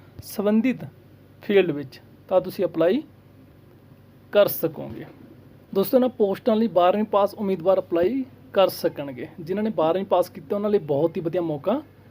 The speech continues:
ਆ ਚੁੱਕਾ ਜੀ, ਉਹ ਅਪਲਾਈ ਜ਼ਰੂਰ ਕਰਨ ਜੀ। ਅਪਲਾਈ ਤੁਸੀਂ ਕਰਨਾ ਜੀ ਆਨਲਾਈਨ, ਵੈੱਬਸਾਈਟ 'ਤੇ ਮੈਂਸ਼ਨ ਕੀਤੀ ਗਈ ਹੈ।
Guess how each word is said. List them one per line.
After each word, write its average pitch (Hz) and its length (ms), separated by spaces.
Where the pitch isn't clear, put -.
ਆ 175 120
ਚੁੱਕਾ 160 380
ਜੀ, 147 160
ਉਹ 175 140
ਅਪਲਾਈ 165 280
ਜ਼ਰੂਰ 175 180
ਕਰਨ 135 280
ਜੀ। - 200
ਅਪਲਾਈ 180 320
ਤੁਸੀਂ 214 260
ਕਰਨਾ 190 260
ਜੀ 180 140
ਆਨਲਾਈਨ, 151 440
ਵੈੱਬਸਾਈਟ 180 340
'ਤੇ 208 80
ਮੈਂਸ਼ਨ 180 340
ਕੀਤੀ 160 280
ਗਈ 135 140
ਹੈ। 147 120